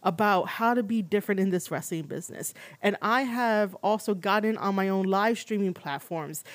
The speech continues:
such as Twitch and now Kick. And I do this thing called Tape Study Tuesdays, where I check out professional wrestlers, check out their matches, and basically talk about what's good in their match, what they can improve. I never say what they suck at. I always say,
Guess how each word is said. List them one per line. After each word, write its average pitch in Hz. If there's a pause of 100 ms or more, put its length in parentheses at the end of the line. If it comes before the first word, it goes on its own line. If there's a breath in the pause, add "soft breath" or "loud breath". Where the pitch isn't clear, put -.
such -
as 175
Twitch -
and 185
now 160
Kick. - (280 loud breath)
And 190
I 185
do 233
this 254
thing 208
called 180
Tape 202
Study 185
Tuesdays, 175
where 185
I 170
check 269
out 220
professional 180
wrestlers, 170 (240 loud breath)
check 277
out 233
their 185
matches, 165
and 196
basically 208
talk -
about 190 (260 loud breath)
what's 185
good 196
in 220
their 269
match, 277
what 175
they 185
can 202
improve. 185 (300 loud breath)
I 196
never 254
say 233
what 196
they 170
suck -
at. 147
I 180
always 220
say, 214